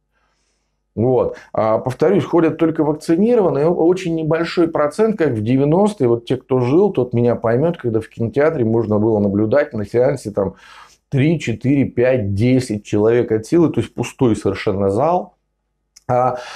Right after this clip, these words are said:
а владелец кинотеатра при этом покупает прокатные удостоверения, платит авторские какие-то отчисления, да, он платит, у него огромные залы, нужно платить огромную аренду, нужно эти залы отапливать, освещать, то есть никто ведь от этого не освобождал, то есть приходится,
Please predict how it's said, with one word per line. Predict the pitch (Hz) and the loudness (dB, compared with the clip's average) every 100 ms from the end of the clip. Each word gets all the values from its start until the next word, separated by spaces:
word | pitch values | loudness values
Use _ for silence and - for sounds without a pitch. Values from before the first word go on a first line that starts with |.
| - - | -14 -2
а | |
владелец | 110 143 156 139 127 | 0 2 4 2 0
кинотеатра | 131 131 160 160 120 | 0 2 0 0 0
при | 113 | 0
этом | 107 101 | 0 -2
покупает | 95 117 104 135 139 - | -4 -4 -2 0 0 -2
прокатные | 113 110 120 120 110 | -4 -2 -4 -2 -2
удостоверения, | 107 104 - 107 107 104 101 98 82 82 | 0 -2 -2 -2 0 2 2 0 -4 -6
платит | - 117 131 160 147 143 | -2 0 2 0 -2 0
авторские | 147 147 143 123 127 127 | -2 0 -4 -4 -6 -4
какие-то | 123 120 131 123 123 | -4 -4 -4 -2 0
отчисления, | 120 - 135 - 110 104 92 82 82 | -2 -2 -6 -4 -2 0 0 -2 -4
да, | 87 127 117 | -2 0 0
он | 98 | 0
платит, | - 113 120 90 - | 0 0 0 -4 -8
у | |
него | 85 - | -8 -6
огромные | 92 107 117 113 107 104 | -2 0 2 2 2 0
залы, | 98 110 117 104 82 | 0 0 2 0 -2
нужно | 87 85 | -6 -8
платить | 87 95 - 110 | -6 -6 -6 -6
огромную | 95 98 110 110 104 | -2 0 0 2 2
аренду, | 110 120 107 85 | 2 2 0 0
нужно | 95 90 | -2 -2
эти | 95 101 | -4 -4
залы | 95 107 104 - - - | -2 0 0 -2 -14 -10
отапливать, | - 107 - 123 120 123 117 120 | -4 -2 0 0 2 2 0 -2
освещать, | 117 117 113 - 143 147 147 | -6 -4 -4 -2 0 0 -2
то | |
есть | 101 113 | -4 -2
никто | 120 - 139 | -2 -2 0
ведь | 143 107 104 | 0 0 -4
от | 101 | -2
этого | 120 123 95 90 | -2 -2 -2 -2
не | 90 107 | -2 -2
освобождал, | 104 - 92 90 92 95 110 165 - | -4 -4 -4 -2 -2 0 0 0 -2
то | |
есть | 87 - | -6 -6
приходится, | 90 85 - 117 151 101 - - | -4 -4 -2 0 0 -2 -8 -20